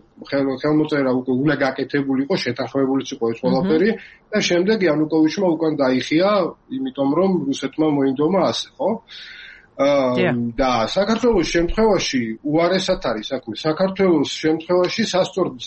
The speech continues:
Speaker 1: დევს ის, რაც უკვე მიღწეული აქვს, ანუ იმის დაკარგვა. ხო, და ამაზე განცხადებები უკვე გაკეთდა და, და დანარჩენი ვერ უკვე დროის საკითხი იქნება. ასე რომ, თუ იქ უკრაინას რაღაც მისაღწევი ქონდა
Speaker 2: მმ.
Speaker 1: და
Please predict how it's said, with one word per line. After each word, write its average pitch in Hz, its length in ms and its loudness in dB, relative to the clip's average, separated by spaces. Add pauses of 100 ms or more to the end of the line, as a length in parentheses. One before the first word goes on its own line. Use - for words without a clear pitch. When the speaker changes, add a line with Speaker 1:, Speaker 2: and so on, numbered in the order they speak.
Speaker 1:
დევს 127 440 0
ის, 156 240 -2
რაც 151 280 0
უკვე 156 220 -2
მიღწეული 139 580 0
აქვს, 92 160 -10
ანუ 123 140 -2
იმის 160 280 2
დაკარგვა. 123 640 -2 (540)
ხო, - 60 -2 (120)
და 214 140 0
ამაზე 196 300 2
განცხადებები 160 640 2
უკვე 156 220 0
გაკეთდა 135 560 -2
და, 92 160 -6 (380)
და 113 120 -4
დანარჩენი 175 500 2
ვერ 165 160 4
უკვე 160 180 0
დროის 156 340 2
საკითხი 156 460 -2
იქნება. 104 440 -6 (360)
ასე 156 280 0
რომ, 151 220 2 (380)
თუ 131 240 0 (220)
იქ 185 220 -4
უკრაინას 160 460 0
რაღაც 143 300 -2
მისაღწევი 170 760 0
ქონდა 113 460 -2 (440)
Speaker 2:
მმ. 175 140 -8
Speaker 1:
და 277 180 2